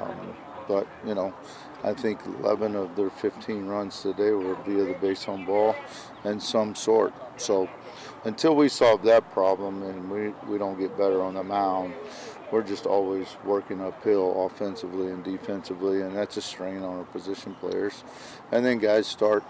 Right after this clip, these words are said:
you know, worrying about other people's job. And to me, that's a, that's a key right now is,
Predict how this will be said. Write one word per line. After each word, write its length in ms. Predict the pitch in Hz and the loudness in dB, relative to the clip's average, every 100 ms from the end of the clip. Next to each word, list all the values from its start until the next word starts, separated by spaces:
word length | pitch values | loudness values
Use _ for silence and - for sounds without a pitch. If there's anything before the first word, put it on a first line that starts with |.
| - - - - - | -10 -16 -16 -16 -12
you 60 | 98 | -4
know, 100 | 107 | 0
worrying 280 | 104 104 104 | 2 0 0
about 260 | 98 104 | 0 2
other 220 | 104 104 107 | 2 2 0
people's 480 | - 107 113 98 92 | -2 -2 -2 -2 4
job. 340 | 117 135 78 - - - | 4 4 0 -12 -16 -8
And 560 | 104 101 98 95 95 | -6 -4 -6 -8 -12
to 120 | - 95 | -8 -6
me, 260 | 113 110 | -4 0
that's 320 | 101 110 - | 4 4 4
a, 80 | 110 - - - - | -2 -2 -10 -20 -4
that's 240 | 107 110 - | -2 0 -2
a 60 | |
key 260 | - 117 123 | -4 -2 -2
right 240 | 104 90 - | 0 -2 -4
now 260 | 95 104 104 | -4 -2 -4
is, 300 | 92 - | -6 -10